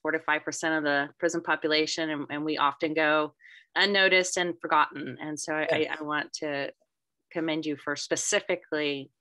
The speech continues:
Speaker 1: pointing out that equity requires sometimes for us to, um, be specific and
Speaker 2: Yes.
Speaker 1: intentional.
Speaker 2: Yes.
Speaker 1: And, um, to that point, for programs that are trying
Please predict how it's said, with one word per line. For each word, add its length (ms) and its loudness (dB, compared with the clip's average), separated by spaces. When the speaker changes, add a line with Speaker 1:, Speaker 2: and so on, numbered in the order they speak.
Speaker 1:
pointing 400 2
out 240 2
that 160 0
equity 640 -2
requires 600 2
sometimes 480 0
for 160 -2
us 360 0
to, 340 0
um, 500 6
be 120 6
specific 680 2
and 120 2
Speaker 2:
Yes. 120 4
Speaker 1:
intentional. 440 0
Speaker 2:
Yes. 180 6
Speaker 1:
And, 220 4
um, 320 6
to 140 0
that 200 4
point, 440 0
for 160 4
programs 680 6
that 340 6
are 220 8
trying 540 -2